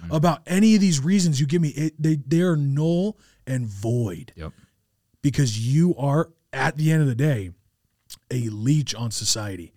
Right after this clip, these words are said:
Speaker 2: We have to work extra hard to support your fat ass.
Speaker 1: Yeah.
Speaker 2: So, <laughs> and I saw another guy post this thing where this lady was really big and she was just rolling over into his seat. So he had to sit like this the whole flight.
Speaker 1: Ugh.
Speaker 2: And he literally posted after, he says,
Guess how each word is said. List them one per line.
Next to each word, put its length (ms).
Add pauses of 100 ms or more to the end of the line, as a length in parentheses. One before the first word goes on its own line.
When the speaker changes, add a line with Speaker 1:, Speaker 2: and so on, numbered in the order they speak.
(420)
Speaker 2:
We 520
have 280
to 80
work 320
extra 340
hard 380 (260)
to 100
support 600
your 160
fat 360
ass. 460
Speaker 1:
Yeah. 60 (580)
Speaker 2:
So, 280 (400)
<laughs> 560
and 100
I 220
saw 240
another 260
guy 160
post 320
this 100
thing 200 (260)
where 100
this 140
lady 200
was 140
really 400
big 380 (300)
and 260
she 140
was 100
just 140
rolling 500
over 340
into 240
his 280
seat. 280
So 120
he 160
had 80
to 80
sit 160
like 200
this 220
the 80
whole 160
flight. 400
Speaker 1:
Ugh. 100 (360)
Speaker 2:
And 180
he 220
literally 220
posted 280
after, 220
he 40
says, 280